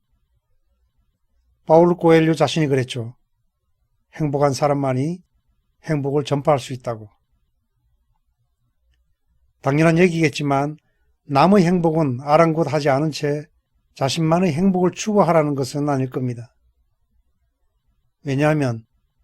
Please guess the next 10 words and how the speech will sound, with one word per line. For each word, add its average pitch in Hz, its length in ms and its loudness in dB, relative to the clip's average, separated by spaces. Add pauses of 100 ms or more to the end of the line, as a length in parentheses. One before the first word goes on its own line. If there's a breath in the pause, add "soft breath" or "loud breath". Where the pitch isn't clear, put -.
(140)
그러한 151 320 2
행동은 147 560 0 (340)
사회적 147 460 0
동물이라는 151 760 -2
우리 160 240 -2
인간의 156 400 2
기본 170 340 -2
조건을 190 380 -2
망각하는 147 640 -2
행위이고 147 680 -4